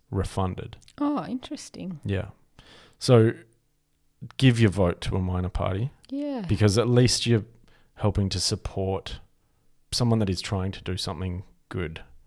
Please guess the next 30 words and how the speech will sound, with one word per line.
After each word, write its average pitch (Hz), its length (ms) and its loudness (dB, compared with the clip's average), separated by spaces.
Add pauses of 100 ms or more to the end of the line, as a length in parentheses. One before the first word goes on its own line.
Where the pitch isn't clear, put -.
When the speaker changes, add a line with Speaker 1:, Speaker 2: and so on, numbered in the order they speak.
(460)
Speaker 1:
on 113 240 6
your 104 140 8
behalf, 90 460 -2
for - 140 -10
sure. 95 460 -8
It - 100 2
Speaker 2:
Yeah, 170 500 0
and 240 140 2
I 233 100 6
guess, 294 480 0
you 269 140 0
know, 165 420 0
it's - 340 -10
true 247 340 -2
that 214 200 -4
the 180 80 -8
system 185 540 -6
is 170 300 -10
totally 165 640 -8
broken, 160 580 -10
and 160 320 -8
I 175 160 -10
understand 151 840 -10
why 151 500 -10 (200)
anyone 160 460 -6
would 147 140 -10
be 143 140 -12
feeling 156 500 -10
jaded 143 500 -8
and 139 260 -10